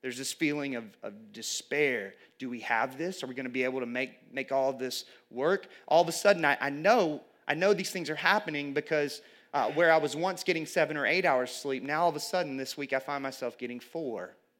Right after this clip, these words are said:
or five. Maybe you know what this is like. Maybe it's not finances that drive it for you, but maybe you, you can, um, you go, "That resonates with me," in terms of, of the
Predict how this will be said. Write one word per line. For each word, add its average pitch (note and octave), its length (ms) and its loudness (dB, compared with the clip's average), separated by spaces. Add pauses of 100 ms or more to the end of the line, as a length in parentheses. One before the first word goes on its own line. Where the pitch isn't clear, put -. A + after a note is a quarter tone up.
(360)
or A#2 60 -14
five. G2 560 -2 (1200)
Maybe C3+ 160 -4
you C#3+ 80 -4
know C#3 100 -4
what B2+ 120 -4
this B2 160 -10
is A#2 120 -10
like. C3 240 0
Maybe C3 220 -4
it's B2+ 160 -8
not B2 320 -4 (840)
finances C3+ 540 -4
that G2+ 120 -12
drive C#3 340 2
it G2+ 100 -10
for G#2 240 -10
you, G2+ 160 -12
but G2 140 -14
maybe B2 560 -8
you, A#2 280 -12
you A#2+ 140 -14
can, G#2+ 300 -14 (680)
um, G#2 260 -18 (1080)
you A#2+ 260 -12
go, A#2+ 120 -2
"That B2 200 0
resonates A#2+ 540 -8
with A2+ 80 -14
me," A2 160 -14
in A2 80 -16
terms A2+ 340 -12
of, G#2+ 240 -10 (200)
of G2+ 240 -16
the G#2 240 -14